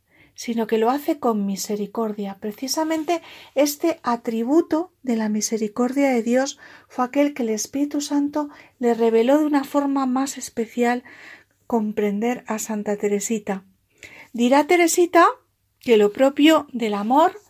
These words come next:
es abajarse, y así Dios se abaja hasta nuestra nada y desahoga sobre nosotros todo su amor misericordioso.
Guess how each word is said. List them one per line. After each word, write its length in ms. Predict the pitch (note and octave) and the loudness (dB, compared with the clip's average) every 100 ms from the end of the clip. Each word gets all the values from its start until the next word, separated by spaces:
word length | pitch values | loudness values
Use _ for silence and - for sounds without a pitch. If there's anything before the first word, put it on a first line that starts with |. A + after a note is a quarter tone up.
| _ | _
es 320 | - C#4 - - | -2 -2 -2 -6
abajarse, 880 | - G#3 G3 - F4+ G4 - A#3+ A3+ _ _ _ - - - | -4 -4 -4 0 0 0 -4 -6 -6 _ _ _ -20 -20 0
y 80 | B3 | 2
así 320 | A#3+ D#4 D#4+ | 4 4 6
Dios 320 | D#4+ F4 F#4 | 6 6 4
se 180 | - A#3+ | -2 -2
abaja 540 | A3+ C#4 D4 E4+ F4 | 2 2 0 -6 -8
hasta 360 | - A#3 - A#3 | -8 -10 -4 -2
nuestra 440 | A3 G#3+ - G#3+ | -2 -4 -4 -2
nada 440 | G#3 A#3+ A3+ F#3+ G3 _ _ _ - - - - | 2 2 2 0 -6 _ _ _ -20 -20 -12 0
y 100 | A#3+ | 4
desahoga 720 | A#3+ A#3 A#3+ B3 D4+ E4 E4+ | 6 4 2 4 4 4 0
sobre 300 | D#4 C4+ A#3+ | 2 0 2
nosotros 720 | G#3+ G#3+ C4+ C#4 D4 D4 - | -2 -4 -2 -2 -2 -2 -4
todo 300 | C#4 C#4+ D4+ | 0 2 2
su 240 | D4 C4 A#3 | -2 -6 -6
amor 440 | G#3+ A3 C4+ C4 | -4 -2 -2 -2
misericordioso. 1300 | A3+ G#3 - A3 G#3 G3+ G3+ G3+ G#3+ G3+ - G3+ | -4 -6 -6 -2 -4 -4 -8 -2 -2 -2 -4 -10